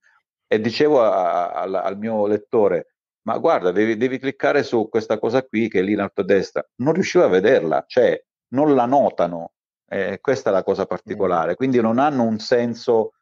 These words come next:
Speaker 1: vero di concretezza di quello che hanno davanti. E questo è il primo passaggio, questa è la fase più, più delicata che io spero sempre di far superare poi alle persone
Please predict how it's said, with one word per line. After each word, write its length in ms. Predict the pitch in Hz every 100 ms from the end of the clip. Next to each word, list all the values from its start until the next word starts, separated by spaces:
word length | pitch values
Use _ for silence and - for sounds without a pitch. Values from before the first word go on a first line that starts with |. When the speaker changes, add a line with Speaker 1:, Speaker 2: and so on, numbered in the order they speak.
| _ _ _
Speaker 1:
vero 340 | 98 117 120
di 120 | 104 101
concretezza 680 | 104 107 107 110 120 - 107
di 100 | 95
quello 260 | 104 101
che 120 | 98 98
hanno 200 | 98 92
davanti. 560 | 90 82 71 - -
E 140 | - 113
questo 400 | 180 180 120 92
è 60 |
il 120 | 104
primo 200 | - 120
passaggio, 500 | 113 107 - 98 87
questa 200 | 95 113
è 40 | 107
la 100 | 90
fase 280 | 98 95 95
più, 240 | _ 95 92 _ _ _
più 140 | - 117
delicata 600 | 113 110 117 120 127 107
che 80 | 98
io 100 | 104
spero 320 | 101 101 95
sempre 360 | 101 107 107
di 100 | 87
far 180 | 85 90
superare 560 | - 85 92 90 80 78
poi 140 | 82
alle 140 | 80 80
persone 540 | 85 - 78 78